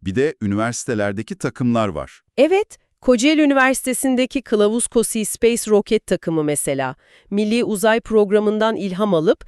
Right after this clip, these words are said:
Speaker 2: Teknofest için roket geliştiriyorlar. Dikey inişli orta irtifa roketi.
Speaker 1: İşte bu harika bir şey.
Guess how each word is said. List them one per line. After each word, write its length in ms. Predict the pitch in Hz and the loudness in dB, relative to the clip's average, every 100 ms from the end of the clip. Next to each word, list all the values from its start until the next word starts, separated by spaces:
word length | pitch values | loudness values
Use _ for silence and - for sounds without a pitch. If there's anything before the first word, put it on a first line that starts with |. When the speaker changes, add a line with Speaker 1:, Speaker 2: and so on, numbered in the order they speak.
| - _ - | -20 _ -2
Speaker 2:
Teknofest 580 | 233 - 285 254 226 226 | -2 2 2 2 -2 -4
için 260 | - 220 | -4 0
roket 340 | 190 - 226 - | 0 0 -4 -2
geliştiriyorlar. 840 | 165 156 - 156 147 143 139 - _ _ - 175 | -2 -4 -6 -2 0 0 -4 -6 _ _ -14 -8
Dikey 420 | 220 247 233 180 | -2 0 0 0
inişli 460 | 175 - - 254 285 | -2 -2 -2 -2 0
orta 300 | 208 202 - | 2 2 0
irtifa 540 | 156 151 - - 151 139 | -4 -6 -8 -2 0 0
roketi. 480 | 135 143 - 131 _ _ - | -4 -8 -8 -12 _ _ -14
Speaker 1:
İşte 360 | 156 - 233 180 | -12 -6 -6 -4
bu 280 | 262 262 107 | -6 -6 -2
harika 400 | 101 113 135 85 | -2 -2 -4 -8
bir 40 | |
şey. 340 | - 64 - | -10 -14 -20